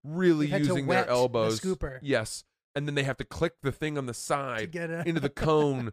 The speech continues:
Speaker 1: with such pressure that the cone crumbles.
Speaker 2: <laughs>
Speaker 1: All of that happening to my brain, I was like, "God, I've got fucking spelling words to memorize."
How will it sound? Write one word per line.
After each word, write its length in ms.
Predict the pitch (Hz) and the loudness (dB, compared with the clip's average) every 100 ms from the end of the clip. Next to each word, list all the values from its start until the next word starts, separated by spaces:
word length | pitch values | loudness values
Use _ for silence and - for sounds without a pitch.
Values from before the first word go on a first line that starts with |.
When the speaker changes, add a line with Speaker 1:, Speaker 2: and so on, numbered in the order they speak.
| - | -6
Speaker 1:
with 80 | 135 | -6
such 280 | - 180 - | 0 -2 0
pressure 360 | 180 156 143 | 0 0 -2
that 180 | 104 - | -8 -8
the 60 | 123 | -8
cone 420 | - 156 151 120 | -2 0 0 -4
crumbles. 640 | - 147 147 117 98 101 _ - | -4 -2 -2 -4 -6 -10 _ 0
Speaker 2:
<laughs> 520 | 330 - 302 - 269 | 0 0 -8 -4 0
Speaker 1:
All 240 | 185 214 208 | 4 6 4
of 80 | 160 | 4
that 160 | 175 | 0
happening 380 | 156 180 165 143 | 2 -2 -2 -6
to 100 | 120 | -4
my 100 | 123 | -4
brain, 420 | 110 117 165 135 104 | -4 -4 -4 -4 -6
I 80 | |
was 100 | 104 | -8
like, 120 | 107 - | -10 -12
"God, 220 | 170 131 | -10 -8
I've 140 | 135 - | -10 -10
got 160 | 117 | -10
fucking 320 | - 127 104 98 | -8 -10 -10 -14
spelling 420 | - 170 170 107 | -10 -8 -6 -6
words 260 | 90 95 - | -8 -10 -12
to 100 | 95 | -10
memorize." 500 | 85 92 85 90 | -10 -8 -8 -8